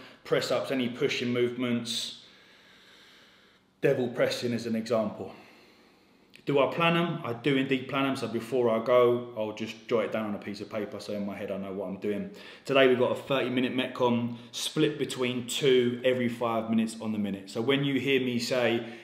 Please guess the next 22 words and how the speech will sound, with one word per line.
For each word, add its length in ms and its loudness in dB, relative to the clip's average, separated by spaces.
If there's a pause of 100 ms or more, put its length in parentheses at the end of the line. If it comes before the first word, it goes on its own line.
(120)
every 220 6
five 360 -2
minutes 200 -4
on 80 -2
the 80 0
minute, 380 2 (160)
it 160 -6
means 340 0
that 460 0 (720)
I've 240 4
got 220 2
a 20 -6
set 280 0
amount 200 -2
of 140 -6
work 220 4
to 80 -6
do 480 2 (220)
in 160 0
that 220 -2
five 300 4
minutes. 340 0